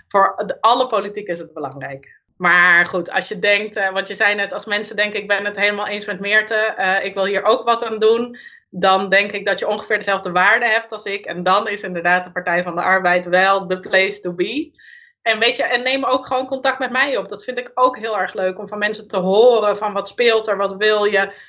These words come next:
Ik, of mensen mee te kijken: "Hoe kan je bijdragen?" Eh, ik heb een website, W W W punt meertebiemans punt N L.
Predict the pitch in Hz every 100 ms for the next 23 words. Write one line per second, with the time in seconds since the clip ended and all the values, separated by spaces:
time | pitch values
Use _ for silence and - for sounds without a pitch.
0 | - - 202 - 202 202 208 214 208 202
1 | 190 - 208 208 247 226 220 208 208 202
2 | 226 233 208 208 190 202 214 190 180 180
3 | 180 - 180 _ - _ - 190 190 185
4 | 208 214 220 240 240 220 214 233 - _
5 | 185 208 208 202 208 214 - 208 208 208
6 | - 202 196 190 220 220 214 214 - 208
7 | 208 208 202 196 196 196